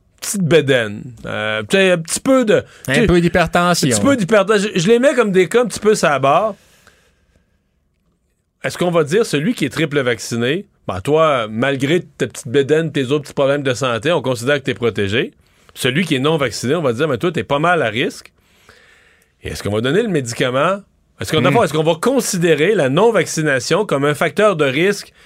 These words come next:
Speaker 1: qui s'ajoute pour justifier la nécessité du
Speaker 2: Mhm.
Speaker 1: médicament ?
Speaker 2: Pour donner plus de points aux candidats, dans le fond, là.
Speaker 1: Oui, exactement, pour obtenir le médicament qui sera rare, là, qui sera difficile à
Speaker 2: Ouais.
Speaker 1: obtenir.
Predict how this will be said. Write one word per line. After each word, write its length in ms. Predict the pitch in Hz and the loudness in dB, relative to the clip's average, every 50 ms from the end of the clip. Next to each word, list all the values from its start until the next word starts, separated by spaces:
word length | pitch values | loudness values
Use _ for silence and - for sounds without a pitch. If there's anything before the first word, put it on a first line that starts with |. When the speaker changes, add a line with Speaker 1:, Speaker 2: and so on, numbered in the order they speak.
| _ _ | _ _
Speaker 1:
qui 120 | - - | -8 -6
s'ajoute 640 | 135 - - 170 147 135 117 147 160 208 - - - _ _ _ _ _ - - _ _ | -4 0 0 0 0 0 0 0 0 0 0 -4 -8 _ _ _ _ _ -20 -20 _ _
pour 140 | - 139 139 | -4 -2 -2
justifier 520 | 139 131 185 233 - - - - 202 233 240 | 0 0 0 -2 -2 -4 -4 -2 -2 0 0
la 100 | 214 185 | 0 0
nécessité 500 | 170 147 - 170 151 - - - 196 190 | -2 -2 -2 -4 -4 -4 -4 -4 -4 -2
du 100 | 147 135 | -2 -2
Speaker 2:
Mhm. 60 | 139 139 139 | -2 0 0
Speaker 1:
médicament ? 500 | 143 135 110 - 123 113 120 131 175 - | -2 -2 -2 -2 -2 -2 -2 -2 -2 -2
Speaker 2:
Pour 120 | - - 139 | -4 -4 -2
donner 200 | 147 160 175 - | -2 -2 -2 -2
plus 200 | 190 196 185 165 | -2 -2 -2 0
de 80 | 170 | -2
points 220 | 147 139 180 185 190 | -2 -2 -2 -2 -2
aux 60 | 170 | -2
candidats, 420 | - 160 143 135 120 139 139 185 180 | 0 -2 -2 -2 -2 -2 0 0 0
dans 120 | 139 117 | 0 -2
le 60 | 110 | -4
fond, 240 | - - 127 120 107 | -4 -4 -4 -4 -4
là. 100 | 95 92 98 | -4 -4 -2
Speaker 1:
Oui, 220 | 120 156 220 208 147 | 0 2 2 2 0
exactement, 520 | 110 98 101 143 131 - 160 160 196 190 147 | -2 -2 -2 -2 0 2 2 2 2 2 0
pour 160 | - 131 120 | 0 0 0
obtenir 380 | 135 123 - 143 135 143 156 147 | 0 0 0 0 2 2 2 2
le 80 | 131 | 2
médicament 460 | 123 123 117 110 - 135 127 160 180 | 0 -2 -4 -4 -4 -2 0 0 -2
qui 100 | 165 - - | -2 -4 -6
sera 220 | - - 139 131 | -4 -2 0 0
rare, 340 | 113 123 127 139 196 277 262 | 2 2 2 2 2 0 0
là, 80 | 170 131 | -2 -2
qui 100 | - - | -4 -4
sera 200 | - 151 151 139 | -2 0 0 0
difficile 360 | 127 120 - - - 156 135 | -2 -6 -4 -2 0 0 0
à 60 | 117 | 0
Speaker 2:
Ouais. 60 | 123 | 0
Speaker 1:
obtenir. 400 | 120 104 104 107 123 180 262 302 | 0 -2 0 0 0 0 -2 -2